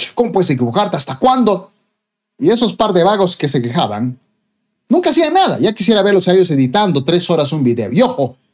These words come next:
que tres horas con experiencia. Porque hay gente que solamente es bla, bla, pero nunca sirve nada. Esos son los primeros en quejarse. Los que sirven como yo no se quejaban.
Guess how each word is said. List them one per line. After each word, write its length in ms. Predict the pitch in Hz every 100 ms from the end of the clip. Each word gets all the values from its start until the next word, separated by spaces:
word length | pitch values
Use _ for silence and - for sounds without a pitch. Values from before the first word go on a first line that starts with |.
| _ _ -
que 120 | 107
tres 280 | 196 190 202
horas 380 | 208 190 - _ _ _
con 280 | - 247 247
experiencia. 1120 | 247 - - 233 226 226 147 113 - - - _ _ _ _ _ _ _ _ _ _ _ _ _ _ _
Porque 180 | - -
hay 60 | 190
gente 200 | 196 180
que 100 | 147
solamente 420 | 160 156 165 147
es 200 | 127 -
bla, 200 | 135 147
bla, 340 | 139 143 170 151
pero 140 | 123
nunca 220 | 190 180
sirve 240 | - 175 143
nada. 220 | 104 110
Esos 160 | 180
son 120 | 180 208
los 80 |
primeros 360 | 180 202 208 190
en 100 | 180
quejarse. 400 | 131 104 - - _ _ _ _ _ _ _ _ -
Los 140 | 117
que 100 | -
sirven 320 | 120 247 233 196
como 200 | 208 202
yo 260 | 208 202 _ -
no 140 | 254
se 120 | 269 190
quejaban. 440 | 143 101 92